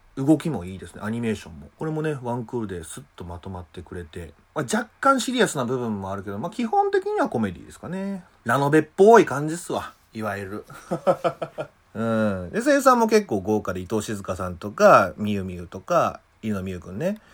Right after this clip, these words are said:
伊藤かなえさんもいますし、ええ。まあ、ななみがよく言う、その、個性がはっきりしているみたいなのが好きな人はね、おすすめですかね。はい、続きまして、えー、それでも街は回っ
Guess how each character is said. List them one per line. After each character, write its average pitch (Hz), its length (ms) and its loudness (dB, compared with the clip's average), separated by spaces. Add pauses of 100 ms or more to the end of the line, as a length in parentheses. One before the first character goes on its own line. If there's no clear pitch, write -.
(400)
伊 98 60 -14
藤 95 180 -6
か 90 100 -4
な 92 80 -4
え 90 40 -6
さ 85 100 -10
ん 85 60 -10
も 85 80 -10
い 87 60 -10
ま 90 140 -8
す 85 160 -14
し、 82 360 -14 (180)
え 87 300 -8
え。 - 140 -20 (100)
ま 143 80 2
あ、 - 20 6
な 123 140 0
な 151 60 2
み 156 120 2
が 147 80 6
よ 147 140 4
く 113 100 -4
言 98 100 -4
う、 92 40 -8
そ 101 120 -10
の、 92 460 -6 (100)
個 156 120 -2
性 147 240 4
が 95 80 -2
は 101 140 -6
っ 110 100 -12
き - 140 -8
り 120 100 -2
し - 80 -6
て 110 140 -2
い 104 80 -2
る 107 220 -4
み 107 140 -4
た 107 140 2
い 107 60 -2
な 113 360 2 (100)
の 214 120 6
が 185 160 10
好 - 140 -6
き 147 440 -2
な 123 100 0
人 104 220 -6
は 87 300 -6 (160)
ね、 131 180 -8 (180)
お 110 100 -6
す 101 80 -8
す 110 100 -6
め 101 80 -2
で 92 80 -6
す 85 80 -14
か 87 100 -16
ね。 87 200 -12 (240)
は 156 80 4
い、 131 140 -2
続 110 220 -6
き 104 60 -6
ま 101 120 -2
し - 80 -8
て、 113 260 -4
え 101 240 -4
ー、 - 20 -10
そ 156 140 0
れ 180 80 6
で 185 80 2
も 135 140 0
街 95 280 -4
は 90 180 0
回 85 220 -8
っ 85 40 -18